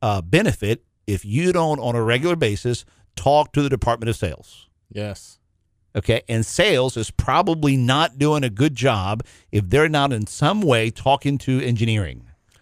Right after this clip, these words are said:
Speaker 2: Oh, yeah.
Speaker 1: Or engineering is not talking to customer service.
Speaker 2: Yep.
Speaker 1: Customer service is not talking to the other departments. You know, there's, there, there's a group of managers right there in the middle that, boy, if they just talk to each other,
Speaker 2: Yeah.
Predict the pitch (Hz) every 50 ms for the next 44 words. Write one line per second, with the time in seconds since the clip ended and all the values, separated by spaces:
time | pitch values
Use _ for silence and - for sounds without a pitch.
0 | _ _ - 120 117 110 101 - 127 120 120 117 117 113 113 117 120 - 151 131
1 | 120 107 127 123 135 147 160 160 156 165 151 135 123 117 110 127 131 127 135 -
2 | - 131 135 - - 131 127 - 117 - - 120 - - 127 110 - 107 92 78
3 | 53 - - - - - - 98 98 - _ _ _ _ - - 131 - - 143
4 | 131 - - 143 147 156 160 - - 123 113 131 135 127 120 - - 127 127 -
5 | - 131 123 117 - - 120 117 117 110 104 117 120 117 113 104 90 - 95 85
6 | 95 110 120 - - - - - - 139 131 131 147 127 139 143 156 131 131 123
7 | 127 123 107 104 110 117 156 202 - 226 202 156 143 135 127 123 135 143 143 135
8 | 117 92 - 82 82 - - - 107 160 208 - - - 220 220 220 220 202 196
9 | 175 170 180 143 95 - - - _ _ _ _ _ _ _ _ _ - 104 92
10 | 95 - - - 170 175 160 143 131 123 - - 117 101 87 - 147 160 160 147
11 | 120 110 107 - - - - - - - 156 160 160 - - 117 95 87 85 -
12 | - - - 135 165 190 185 - 92 - - 92 - _ _ _ _ - 104 104
13 | 107 113 113 110